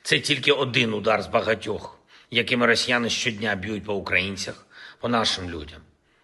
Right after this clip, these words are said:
по нашій державі. Росіяни продовжують вбивати, і жахливо, що немає достатньо сильної реакції глобальних суб'єктів. Саме це Путін сприймає як дозвіл воювати далі. Якщо немає сильного тиску,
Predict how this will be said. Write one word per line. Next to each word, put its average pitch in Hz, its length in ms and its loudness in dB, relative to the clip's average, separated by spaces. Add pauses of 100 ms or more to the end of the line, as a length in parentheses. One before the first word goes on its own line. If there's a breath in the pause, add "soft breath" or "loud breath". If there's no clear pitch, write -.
(220)
по 110 100 -2
нашій 120 320 4
державі. 87 440 -6 (680)
Росіяни 131 540 2
продовжують 120 840 0
вбивати, 117 760 0 (380 loud breath)
і 123 100 -4
жахливо, 139 520 2
що 104 360 -2
немає 117 380 4
достатньо 113 560 0
сильної 117 360 -2
реакції 110 560 2 (420 loud breath)
глобальних 113 500 2
суб'єктів. 92 640 -6 (280 loud breath)
Саме 156 320 2
це 95 320 2
Путін 147 420 0
сприймає 120 560 2
як 101 240 0
дозвіл 139 500 0
воювати 131 580 0
далі. 85 360 -2 (1500 loud breath)
Якщо 120 340 4
немає 147 420 6
сильного 139 420 0
тиску, - 480 -8